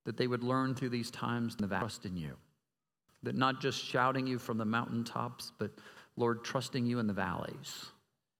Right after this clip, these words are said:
is what allows so many people to see you as our Father. Lord, I also pray here this morning that as we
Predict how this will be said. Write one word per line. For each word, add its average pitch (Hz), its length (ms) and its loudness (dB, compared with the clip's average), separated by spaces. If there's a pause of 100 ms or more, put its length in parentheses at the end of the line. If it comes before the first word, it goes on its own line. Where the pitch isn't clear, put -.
(240)
is 117 160 -4
what 113 80 0
allows 110 320 0
so 127 320 -2
many 120 220 2
people 113 400 -4
to - 120 -10
see 101 540 -4 (500)
you 104 160 0
as 101 100 0
our 101 120 0
Father. - 420 -10 (1500)
Lord, 131 200 6
I 120 120 6
also 123 320 4
pray 123 280 -2
here 120 140 0
this 110 260 -6
morning 120 380 0
that 104 140 2
as 107 200 -2
we 107 200 -6